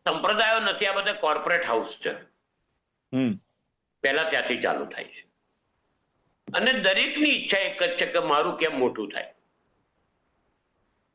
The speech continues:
Speaker 1: સા-, તમે જ એક વખત વાત કરી હતી આપણે ત્યારે કીધું હતું કે સાદું જીવન હોય તે સાધુ.
Speaker 2: બિલકુલ.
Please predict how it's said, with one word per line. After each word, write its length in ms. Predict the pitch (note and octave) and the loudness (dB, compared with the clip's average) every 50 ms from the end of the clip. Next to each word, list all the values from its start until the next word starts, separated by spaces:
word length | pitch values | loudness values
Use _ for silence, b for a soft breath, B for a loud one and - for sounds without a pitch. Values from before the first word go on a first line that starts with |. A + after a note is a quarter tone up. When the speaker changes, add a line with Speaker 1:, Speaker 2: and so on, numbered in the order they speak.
| _ _ _ _ _ _ _ _ - - | _ _ _ _ _ _ _ _ -8 -4
Speaker 1:
સા-, 460 | - G2+ G2+ G#2+ - - - - - - | -2 0 0 0 -2 -4 -8 -10 -6 -2
તમે 220 | C3 B2 C#3+ F3+ | 0 2 2 2
જ 80 | F#3 F3+ | 0 0
એક 160 | F3 E3+ F3 | -2 -2 0
વખત 360 | E3 D3 - E3 D#3 - D3+ | 0 0 0 0 -2 0 0
વાત 320 | C#3 B2+ B2 C3 - - - | 2 2 2 2 0 -2 -2
કરી 260 | B2+ A#2+ B2 C3+ C3+ | 0 0 0 -2 0
હતી 100 | - C3+ | 0 0
આપણે 220 | A#2 A#2 - A#2+ | 0 0 0 -2
ત્યારે 240 | A2+ - A#2 A2+ A#2 | 0 0 2 2 2
કીધું 300 | A2+ A2+ G#2+ G#2 B2 A#2+ | 0 -2 -2 -2 -2 -2
હતું 140 | - B2 - | -2 -2 0
કે 100 | A#2+ A#2 | 0 0
સાદું 460 | A2+ - G2 G#2+ A#2 C#3 D#3+ C#3+ - | 0 0 0 0 2 2 2 2 2
જીવન 340 | - A#2+ A#2+ A#2+ C3 C3 A#2+ | 2 2 2 4 4 4 4
હોય 180 | G#2+ G#2+ G#2+ G#2 | 4 4 2 2
તે 160 | G#2 A2 F#2+ | 2 0 -2
સાધુ. 400 | - F2 E2 D#2+ - - - - _ _ _ _ _ _ _ _ - | 0 0 -2 -2 -4 -6 -10 -10 _ _ _ _ _ _ _ _ 0
Speaker 2:
બિલકુલ. 380 | B2 C3+ C3 B2 - A#2+ G#2 | 2 2 2 2 2 0 0